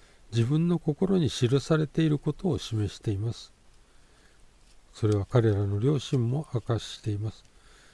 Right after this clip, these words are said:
神の形に作られた人間の心に与えられている良心から、律法を持たない違法人でもその犯した罪が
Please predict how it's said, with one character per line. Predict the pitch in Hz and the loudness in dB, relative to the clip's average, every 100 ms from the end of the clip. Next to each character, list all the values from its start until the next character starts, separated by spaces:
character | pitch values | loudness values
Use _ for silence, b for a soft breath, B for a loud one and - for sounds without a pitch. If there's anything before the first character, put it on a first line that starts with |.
| b | b
神 | 139 123 | 4 4
の | 113 | 4
形 | 110 113 123 - - | 2 0 -2 -4 -4
に | 131 | -4
作 | - - 147 | -4 2 4
ら | 131 | 4
れ | 107 | 2
た | 110 | 0
人 | 113 127 135 | 0 2 2
間 | 139 135 | 0 0
の | 139 - b b b - | -4 -6 b b b -6
心 | 117 - 127 | -2 6 6
に | 123 110 | 8 4
与 | 107 143 | 2 0
え | 143 | 2
ら | 147 | 2
れ | 135 127 | 0 0
て | 139 | 0
い | 120 | 0
る | 113 | 2
良 | 120 180 | 2 0
心 | - - 90 | -2 -6 -8
か | - | -4
ら、 | 110 - - - b b b b b 107 | -4 -4 -18 -20 b b b b b -2
律 | 101 - | -2 2
法 | 135 123 | 6 6
を | |
持 | 120 | 4
た | 123 151 | 2 2
な | 151 | 4
い | 131 120 | 2 2
違 | 110 | 4
法 | 143 170 | 4 4
人 | 127 107 | 2 2
で | 139 | 0
も | 151 95 b b b b b | 0 -2 b b b b b
そ | - 110 | -2 0
の | 101 | 0
犯 | 104 - 113 | -2 -2 -4
し | - - | -2 -2
た | |
罪 | 110 - 160 120 | -2 0 0 0
が | 101 | -4